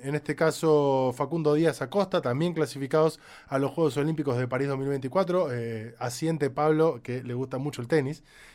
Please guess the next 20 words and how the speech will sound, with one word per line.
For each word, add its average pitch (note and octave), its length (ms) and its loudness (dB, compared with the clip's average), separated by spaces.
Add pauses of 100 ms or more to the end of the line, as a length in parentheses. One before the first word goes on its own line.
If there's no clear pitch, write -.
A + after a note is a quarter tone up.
y B2+ 100 -6
que A#2+ 120 -4
seguramente C3+ 480 -2
estuvo D#3+ 320 4
siguiendo D3+ 500 2
lo B2 140 -2
que A#2+ 80 -6
fue D#3 340 8 (320)
la A#2+ 140 2
participación C#3 720 0
de F#3+ 200 6 (300)
la D#3 180 4
delegación D3+ 480 6
argentina. C4 600 4 (360)
Catalina F#3 440 4
Turienzo, G#3 880 6
eh, C#3+ 760 4
Francisco E3+ 400 0
Saudiet D#3+ 320 2
Birkner F#3+ 400 2